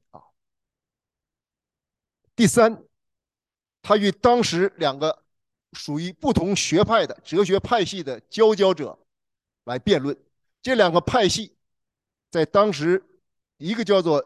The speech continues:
以毕古鲁派啊，这个刚才我们读叫以毕鸠鲁，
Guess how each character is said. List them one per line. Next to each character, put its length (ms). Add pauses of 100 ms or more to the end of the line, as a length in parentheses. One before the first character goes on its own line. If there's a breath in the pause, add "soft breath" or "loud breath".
(120)
以 280
毕 420
古 180
鲁 160
派 240 (760)
啊， 180 (100)
这 140
个 240
刚 160
才 80
我 80
们 80
读 140
叫 120
以 140
毕 160
鸠 180
鲁， 240